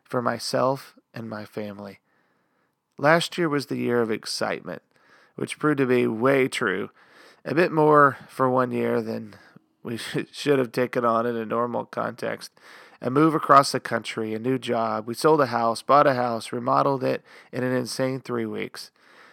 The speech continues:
So yes, this year will be a welcomed year of joy and enjoyment, enjoying the blessings of God, slowing down a bit.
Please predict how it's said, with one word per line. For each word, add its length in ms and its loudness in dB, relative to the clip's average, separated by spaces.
So 120 0
yes, 280 2
this 420 -4
year 320 4
will 400 -6
be 160 -2
a 80 2
welcomed 540 -2
year 220 -6
of 120 -10
joy 560 -4
and 160 -10
enjoyment, 600 -10
enjoying 440 0
the 80 0
blessings 580 -2
of 120 -10
God, 380 -8
slowing 400 -2
down 240 -6
a 60 -8
bit. 260 -10